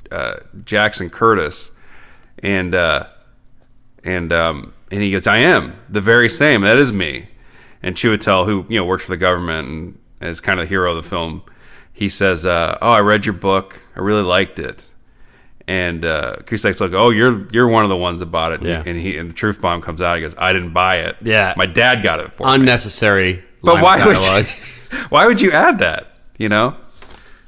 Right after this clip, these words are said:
Speaker 1: I mean, it does feel like a truth bomb that's, that could have been avoided. Like, you
Speaker 2: That's
Speaker 1: wouldn't say that.
Speaker 2: That's actually the, that's actually the, the hardest part of the story for his character. Not all the people dying, not all the jump, the fate. Even when he's underwater,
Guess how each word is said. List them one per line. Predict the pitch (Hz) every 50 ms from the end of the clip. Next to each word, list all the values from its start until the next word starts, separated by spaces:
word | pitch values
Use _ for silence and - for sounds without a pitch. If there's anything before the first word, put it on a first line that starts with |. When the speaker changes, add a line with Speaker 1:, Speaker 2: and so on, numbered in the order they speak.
| _ _ -
Speaker 1:
I | 127 139
mean, | 135 151 156 156 151
it | 143 139
does | 190 214 202 -
feel | - 156 135 117 104 95 - -
like | 98 95 -
a | 95
truth | - - 117 107 101 -
bomb | - 98 95 92 90
that's, | 87 85 80 - - -
that | - - - 92
could | - -
have | 107 85
been | 87 82
avoided. | 85 82 87 90 87 85 80 78 82 - -
Like, | - 120 92
you | 165
Speaker 2:
That's | 175 185
Speaker 1:
wouldn't | 220 196 160
say | - - 190 196 143
that. | 95 80 - - - - - - - - - - - - - - -
Speaker 2:
That's | 143 175 196 -
actually | 196 180 - - 156 131
the, | 127 117
that's | 117 110 - 120 120 120 - -
actually | 120 117 - - 107 98
the, | 101 98
the | - - -
hardest | - - 113 107 101 95 - -
part | - - 101 92 -
of | - 82
the | 80
story | - - - 98 90 85 80
for | - - 87 87 85 -
his | - 95 92 -
character. | - 95 87 87 85 82 - - - - - - - _ - - -
Not | 104 98 104 -
all | 113 107
the | 107 110
people | 110 113 104 - 101
dying, | 92 95 90 87 87 87 87 87
not | 92 90
all | 95 98
the | 92 101 98 - - -
jump, | - 101 92 90 - - - - -
the | - 73
fate. | - - - 98 90 82 - - - - - - - - -
Even | - 143 151 165 156
when | 147
he's | 139 123
underwater, | 127 123 120 113 104 101 101 98 95 90 82